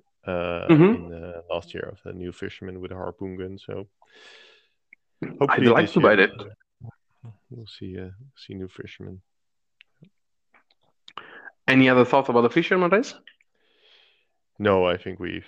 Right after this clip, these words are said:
Speaker 1: uh, talked enough about <laughs> the Fisherman.
Speaker 2: <laughs> Okay.
Speaker 1: And we're looking forward to one of my favorite models.
Speaker 2: Mm, it's one of my favorite too.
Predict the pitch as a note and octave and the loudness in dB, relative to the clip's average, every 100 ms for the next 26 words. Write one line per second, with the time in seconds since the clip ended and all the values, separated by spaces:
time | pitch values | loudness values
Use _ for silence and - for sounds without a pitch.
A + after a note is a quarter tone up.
0 | - - - - _ - D#2 - F#2 F2+ | -12 -12 -12 -18 _ -12 -12 -10 -12 -12
1 | _ F#2 - - - - - E3+ C#3+ A2+ | _ -8 -8 -10 -14 -14 -10 -8 -4 -6
2 | A2 - D#3+ E3 A#2 G#2+ - G2 F#2 - | -4 0 0 0 -4 -6 -6 -6 -6 -8
3 | _ _ _ - - G#2 G#2 G#2+ G#2+ G#2+ | _ _ _ -10 -8 -4 -2 -2 -4 -8
4 | - A2+ A2 A2+ G#2+ - _ _ - A2+ | 0 2 2 -2 -10 -12 _ _ -6 -4
5 | C3+ C#3 C#3 _ - C3 D3 C3+ C3 B2+ | -4 -6 -8 _ -8 -8 -6 -8 -4 -6
6 | D3 G#2 G2+ - _ _ _ F#3 A#3+ C#4 | -4 -6 -8 -18 _ _ _ 0 4 6
7 | C#4+ E4+ F4 C#4 C4 A#3 A#3+ G#3+ F#3 F3 | 8 6 8 8 8 8 4 4 6 4
8 | - E3+ E3 D#3 D3+ - D#3 D3+ C3 | 6 4 6 6 4 0 -2 0 0